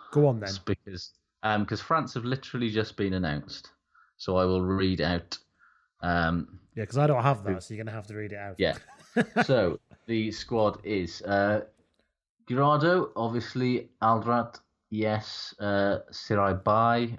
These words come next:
Speaker 2: uh, Demba Bamba, Yakuba
Speaker 1: Uh-huh.
Speaker 2: Kamara, Camille Chat, uh, Paul Gabriel,
Speaker 1: Yeah.
Speaker 2: despite
Speaker 1: Gabriag,
Speaker 2: getting
Speaker 1: yeah.
Speaker 2: suspended. Yeah, Gabriag. Uh,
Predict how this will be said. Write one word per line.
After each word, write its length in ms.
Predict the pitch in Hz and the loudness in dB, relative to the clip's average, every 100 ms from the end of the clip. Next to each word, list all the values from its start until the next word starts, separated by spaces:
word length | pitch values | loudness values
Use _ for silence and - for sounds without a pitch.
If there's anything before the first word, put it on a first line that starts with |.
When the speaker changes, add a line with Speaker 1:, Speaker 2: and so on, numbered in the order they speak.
| - | -4
Speaker 2:
uh, 260 | 95 92 92 | 0 2 0
Demba 280 | 95 92 90 | -2 -2 0
Bamba, 640 | 107 107 104 104 104 - | 2 2 2 2 2 0
Yakuba 300 | 101 107 107 | -4 -4 -4
Speaker 1:
Uh-huh. 60 | 107 | -4
Speaker 2:
Kamara, 560 | - 120 117 113 113 - | -2 0 0 0 -2 -2
Camille 300 | 113 95 90 | -6 -6 -8
Chat, 560 | - - 110 104 - - _ - - _ - | -8 -4 -2 -4 -10 -20 _ -20 -20 _ -4
uh, 320 | 98 98 98 | 2 2 2
Paul 600 | 95 139 123 120 110 104 | 0 0 2 2 0 0
Gabriel, 600 | 95 104 98 101 95 92 | 0 0 0 -2 -2 -2
Speaker 1:
Yeah. 460 | 92 90 90 90 95 | -4 -2 0 0 2
Speaker 2:
despite 400 | 113 113 - - | 0 -4 -8 -2
Speaker 1:
Gabriag, 480 | 113 127 123 135 139 | 4 6 6 6 2
Speaker 2:
getting 160 | - 120 | -4 -2
Speaker 1:
yeah. 120 | 127 | 0
Speaker 2:
suspended. 280 | 131 104 110 _ - - - _ _ 98 | 0 -4 -12 _ -20 -20 -20 _ _ -2
Yeah, 180 | 101 104 | 0 2
Gabriag. 520 | 95 90 101 123 - | 2 2 2 0 -2
Uh, 340 | 104 104 104 | 0 4 4